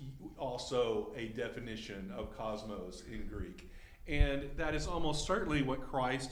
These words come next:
is referring to here. So when he says,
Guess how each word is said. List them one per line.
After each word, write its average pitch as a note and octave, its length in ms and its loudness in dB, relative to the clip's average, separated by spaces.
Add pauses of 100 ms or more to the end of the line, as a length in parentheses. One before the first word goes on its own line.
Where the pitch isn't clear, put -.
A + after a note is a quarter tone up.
is B2 200 0
referring C#3+ 520 0
to G#2 160 -4
here. F#2+ 380 -2 (360)
So D#3+ 160 0
when F#3 160 2
he G#3 140 4
says, C#3 960 4